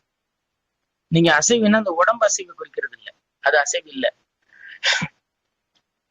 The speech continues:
உங்க மனசுல வரக்கூடிய எண்ணம் தாங்க அசைவு.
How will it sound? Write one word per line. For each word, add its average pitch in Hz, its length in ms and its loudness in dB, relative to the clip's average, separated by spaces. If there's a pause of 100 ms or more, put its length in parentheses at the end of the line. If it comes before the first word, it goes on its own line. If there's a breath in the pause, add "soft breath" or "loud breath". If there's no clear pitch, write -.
(2250)
உங்க 139 200 4
மனசுல 202 480 2
வரக்கூடிய 180 420 2 (200)
எண்ணம் 202 260 4
தாங்க 170 220 0
அசைவு. 135 340 -4